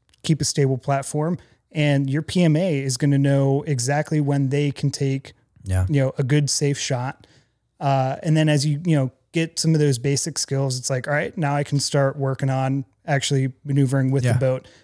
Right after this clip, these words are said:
Speaker 1: figuring out how to get back into position a little quicker." And that's when it gets a little more fun, 'cause you're like, "Okay,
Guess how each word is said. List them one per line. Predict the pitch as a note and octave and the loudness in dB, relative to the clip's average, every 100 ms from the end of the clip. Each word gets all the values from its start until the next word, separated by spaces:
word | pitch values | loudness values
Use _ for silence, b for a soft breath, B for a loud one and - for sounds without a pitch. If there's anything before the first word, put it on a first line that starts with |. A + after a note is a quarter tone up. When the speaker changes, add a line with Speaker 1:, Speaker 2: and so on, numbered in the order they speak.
| b _ _ _ _ _ - | b _ _ _ _ _ 0
Speaker 1:
figuring | D#3 D3+ C#3+ C#3 | 2 4 4 2
out | C#3 C#3+ | 0 -2
how | C3 | -2
to | C3 | 0
get | C3+ C3 | -2 -4
back | C3+ - | -6 -4
into | D3+ | -6
position | B2+ C3 C#3+ - C#3+ | -4 -4 -4 -4 -6
a | |
little | - | -6
quicker." | - E3 E3+ F3 b b b - | -8 -8 -8 -10 b b b -6
And | C#3+ | 0
that's | D#3 D3 | 2 2
when | D#3 | 0
it | C3 | 0
gets | A2 F#3+ | -4 -6
a | |
little | F#3+ | -6
more | G#3 G#3 | -6 -8
fun, | - - | -8 -10
'cause | - D#3+ E3+ | -8 -8 -8
you're | |
like, | A2+ A#2 - | -8 -8 -8
"Okay, | D#3 - | -8 -8